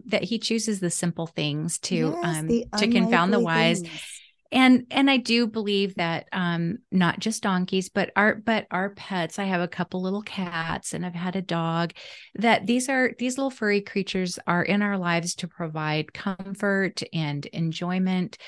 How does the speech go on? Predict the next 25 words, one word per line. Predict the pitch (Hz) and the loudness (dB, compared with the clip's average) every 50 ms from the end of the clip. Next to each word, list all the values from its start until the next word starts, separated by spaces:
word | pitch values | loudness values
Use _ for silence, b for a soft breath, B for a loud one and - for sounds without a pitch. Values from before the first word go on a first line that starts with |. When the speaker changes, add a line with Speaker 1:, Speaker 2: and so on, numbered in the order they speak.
| B B | B B
Speaker 1:
sometimes | B - - 180 180 - 185 180 180 180 175 175 | B -4 -2 -2 -2 0 0 2 2 2 0 -2
a | 160 | -4
distraction | - 151 147 - - - 185 170 175 170 - - - - 185 175 175 | -4 -4 -4 -4 -4 0 2 2 2 2 0 -2 -4 -2 -2 -2 -2
from | - - 175 160 156 160 156 156 147 - | -4 -4 -2 -2 0 0 0 -2 -2 -4
the | 147 151 | -6 -4
stresses | - - - 151 143 160 - - 180 165 - | -4 -2 0 0 0 0 0 -2 -4 -4 -2
of | 175 175 165 | -4 -4 -4
our | - 165 160 160 | -4 -4 -4 -4
lives. | 160 156 151 151 156 156 156 151 160 - - B B B B B B B B - | -4 -4 -4 -2 -2 -2 -2 -4 -4 -6 -6 B B B B B B B B -2
Um, | 180 170 160 156 156 160 | 2 2 2 4 2 2
they're | 160 156 147 | 0 0 0
a | 151 | 0
great | 151 - - 160 160 - | -2 -2 -2 0 0 0
stress | - - - - - - 165 156 156 156 156 - - - | -2 -4 -4 -4 -4 -2 -2 0 0 -2 -2 -4 -6 -6
reliever. | - 170 156 160 - 160 160 147 156 151 - 151 151 151 160 165 B B B B B B | -6 -8 -6 -6 -4 -6 -6 -6 -6 -6 -4 -2 -2 -2 -4 -4 B B B B B B
Speaker 2:
Mm-hmm. | 185 190 185 | -6 -2 0
Speaker 1:
Um, | 185 180 180 180 185 160 156 - | 2 2 4 2 2 0 -4 -10
why | - 185 185 208 202 220 247 | -12 -2 0 2 4 4 4
not | 247 233 220 - | 4 4 2 0
see | - - - - 190 190 | -4 -6 -4 -2 -2 -2
these | 185 196 190 180 180 180 180 180 - - - _ | 0 0 2 2 2 2 2 0 -2 -4 -6 _
little | - 180 185 175 170 165 | -4 -2 -2 -2 -2 -4
creatures | - - - 175 170 - - 170 165 165 160 - - - | -4 -4 -6 -4 -4 -4 -6 -4 -4 -4 -4 -6 -6 -4
as | - 151 147 147 147 - | -4 -4 -2 -4 -6 -8
gifts | - _ - 151 156 170 - - - - - - | -8 _ -6 -4 -4 -4 -6 -8 -8 -6 -6 -8